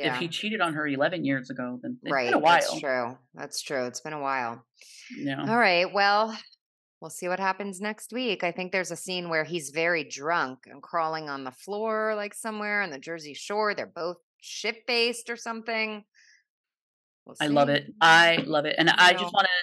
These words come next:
Speaker 1: take this moment to say I love Danielle, the new housewife. She's cracks me up.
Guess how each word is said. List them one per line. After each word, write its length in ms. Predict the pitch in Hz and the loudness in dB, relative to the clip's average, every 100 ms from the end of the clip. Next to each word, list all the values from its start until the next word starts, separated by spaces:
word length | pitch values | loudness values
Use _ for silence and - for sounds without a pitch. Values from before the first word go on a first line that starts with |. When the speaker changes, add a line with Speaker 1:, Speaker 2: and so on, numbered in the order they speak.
| - | 0
Speaker 1:
take 140 | 185 180 | 0 0
this 220 | 170 - - | -8 -16 -6
moment 380 | 170 165 165 165 | 0 0 0 -4
to 80 | 151 | -6
say 200 | 156 151 | -4 0
I 140 | 143 | 2
love 220 | 143 143 | 4 4
Danielle, 420 | 151 151 147 143 | 2 0 0 -2
the 80 | 143 | -2
new 220 | 143 147 147 | -2 -2 -2
housewife. 480 | 147 143 151 147 147 | -4 -4 -4 -4 -4
She's 280 | - 143 - - | -12 -18 -2 4
cracks 280 | 151 147 156 | 4 4 -4
me 140 | 143 | -2
up. 240 | 139 143 | 0 -2